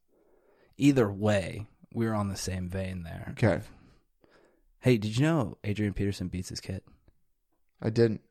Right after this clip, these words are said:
Speaker 1: Wow, wild. Okay, so I do have some other headlines for you. <laughs>
Speaker 2: Yeah. I'm listening.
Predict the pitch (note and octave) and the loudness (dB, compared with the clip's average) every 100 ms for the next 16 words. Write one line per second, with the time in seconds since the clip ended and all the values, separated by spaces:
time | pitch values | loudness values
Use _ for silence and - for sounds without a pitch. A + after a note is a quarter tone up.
0 | - F2+ F2+ G#2 F#2+ F2+ - - A2 A#2+ | -10 -8 -8 -8 -6 -6 -8 -6 0 2
1 | G#2 - G#2+ G#2+ A2 B2 A#2 G2+ - F#2+ | 0 0 2 4 4 4 4 2 -2 -2
2 | A#2+ C3+ F#2 F#2 - - - - F#2+ E2+ | 0 2 0 -2 -10 -20 -12 -8 -8 -8
3 | F2+ - D2+ - _ _ _ _ _ _ | -10 -10 -10 -12 _ _ _ _ _ _
4 | _ _ _ _ _ _ _ _ _ _ | _ _ _ _ _ _ _ _ _ _
5 | _ _ - - - - - - - - | _ _ 4 6 6 4 -2 -16 -14 -14
6 | - A#2+ B2 F2+ - - - - - - | 0 8 8 8 0 -8 -8 -10 -6 -4
7 | - - C4+ - A2+ A#2+ A#2 - G#2 F#3 | -4 -4 -6 0 4 8 8 8 2 2
8 | G#3+ | 0